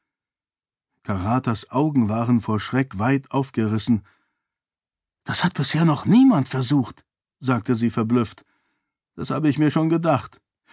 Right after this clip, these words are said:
Dazu benötigt man Voraussicht, und die Bewohner von Elantris konzentrieren sich zu sehr auf ihren unmittelbaren Hunger, um sich Gedanken über das Morgen zu machen.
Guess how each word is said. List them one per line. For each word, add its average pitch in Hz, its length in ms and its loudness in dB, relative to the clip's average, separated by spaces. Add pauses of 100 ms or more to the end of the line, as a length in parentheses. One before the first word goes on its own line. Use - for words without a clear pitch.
(120)
Dazu 131 320 0
benötigt 143 600 2
man 139 240 2
Voraussicht, 127 800 -2
und 131 180 -2
die 135 80 4
Bewohner 131 500 0
von 127 180 2
Elantris 123 600 -2 (200)
konzentrieren 143 800 0
sich 139 240 0
zu 175 240 -4
sehr 143 360 -2
auf - 140 -8
ihren 123 280 2
unmittelbaren 131 1040 0
Hunger, 147 360 2 (240)
um 139 180 2
sich 120 240 -2
Gedanken 135 500 0
über 127 180 0
das 120 200 -4
Morgen 131 440 2
zu 113 140 -4
machen. 101 340 -2